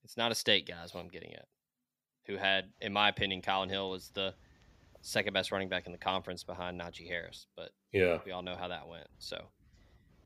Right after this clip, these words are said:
Speaker 1: Nick, what weird-ass game are you gonna take for your third lock? Okay, all right.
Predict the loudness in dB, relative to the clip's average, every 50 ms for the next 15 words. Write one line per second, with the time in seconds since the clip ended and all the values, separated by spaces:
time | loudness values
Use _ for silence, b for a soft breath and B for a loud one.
0 | _ _ _ _ _ _ _ 2 4 6 6 6 4 0 -12 -16 -16 -18 -20 _
1 | _ _ _ _ _ _ _ _ _ _ _ 0 0 0 0 2 2 4 4 6
2 | 6 6 6 4 4 4 4 6 6 6 4 2 2 2 2 2 2 4 2 2
3 | 2 2 -2 -4 -4 -4 -4 -2 -2 -2 -2 -2 -2 -4 -4 -6 -12 _ _ _
4 | _ _ _ _ _ _ _ _ _ _ _ _ _ _ _ _ _ _ _ _
5 | _ _ _ _ _ _ _ _ _ _ _ _ _ _ _ _ _ _ _ _
6 | _ _ _ _ _ _ _ _ _ _ _ _ _ 2 2 2 2 0 -8 _
7 | _ -2 0 0 4 6 6 4 4 2 _ -6 -4 -4 -4 -6